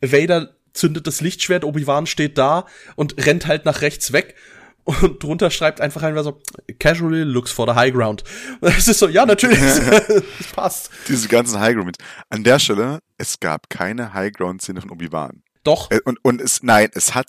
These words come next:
Speaker 2: es hätte, es hätte sich angeboten, eine High Ground-Szene zu geben. Also, äh, auf, äh, in, in Folge sechs.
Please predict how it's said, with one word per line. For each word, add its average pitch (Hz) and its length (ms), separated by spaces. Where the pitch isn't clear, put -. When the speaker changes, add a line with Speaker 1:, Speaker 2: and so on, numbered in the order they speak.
Speaker 2:
es - 160
hätte, 113 280
es 107 140
hätte 143 180
sich 110 240
angeboten, 92 580
eine 87 220
High 104 180
Ground-Szene 95 460
zu 90 200
geben. 95 440
Also, 92 360
äh, 95 200
auf, 92 240
äh, 98 340
in, 92 220
in 90 140
Folge 87 260
sechs. 82 340